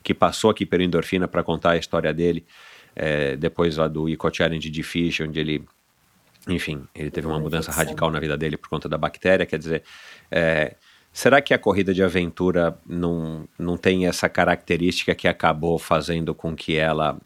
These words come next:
Speaker 1: infelizmente, não deslanchasse como deveria ser, né? Já que a gente sabe que a corrida de aventura proporciona esses,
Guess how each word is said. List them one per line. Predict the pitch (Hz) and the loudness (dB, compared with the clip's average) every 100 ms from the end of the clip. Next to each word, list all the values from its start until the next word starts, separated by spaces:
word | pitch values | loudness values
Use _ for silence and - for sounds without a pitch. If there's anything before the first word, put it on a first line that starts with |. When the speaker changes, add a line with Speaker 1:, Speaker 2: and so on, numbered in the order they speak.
| - | -2
Speaker 1:
infelizmente, | 98 110 98 90 80 87 87 - | 0 2 2 2 0 -2 -2 -2
não | 85 87 | -2 -2
deslanchasse | 82 82 78 - 87 85 - | -2 -2 -2 2 2 0 -4
como | - 80 76 - _ - | -4 -2 -4 -8 _ -8
deveria | 80 95 95 98 98 87 | 0 2 4 4 4 4
ser, | - 131 | 4 4
né? | 104 120 92 | 4 0 -2
Já | 82 85 | -2 -2
que | - 85 76 - | -2 -6 -6 -8
a | 78 | -8
gente | 82 87 - | -4 -2 0
sabe | 90 82 | 0 2
que | - | 0
a | 82 | 0
corrida | 85 85 82 | 0 0 0
de | |
aventura | 80 82 85 85 | -2 -2 -2 -2
proporciona | - 92 92 85 123 131 98 85 | 0 0 2 2 4 4 4 0
esses, | 87 - 87 - | -4 -4 -8 -10